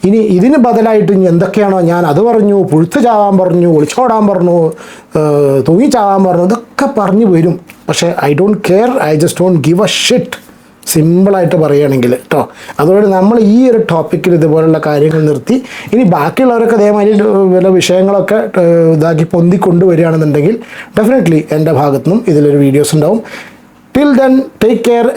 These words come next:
and God bless. ചാനൽ സബ്സ്ക്രൈബ് ചെയ്യാതെ ആരെങ്കിലും വീഡിയോസ് കാണുന്നുണ്ടെങ്കിൽ ദയവ് ചെയ്ത്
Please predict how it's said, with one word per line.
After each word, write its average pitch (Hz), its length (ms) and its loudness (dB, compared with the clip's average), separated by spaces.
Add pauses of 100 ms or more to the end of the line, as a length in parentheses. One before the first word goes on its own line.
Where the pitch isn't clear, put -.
and 202 180 0 (180)
God 190 220 2
bless. 220 220 0 (640)
ചാനൽ 202 260 0 (100)
സബ്സ്ക്രൈബ് 190 420 0
ചെയ്യാതെ 175 280 0 (140)
ആരെങ്കിലും 160 400 0 (840)
വീഡിയോസ് 190 400 0
കാണുന്നുണ്ടെങ്കിൽ 160 540 0 (1200)
ദയവ് 202 320 2
ചെയ്ത് 160 260 2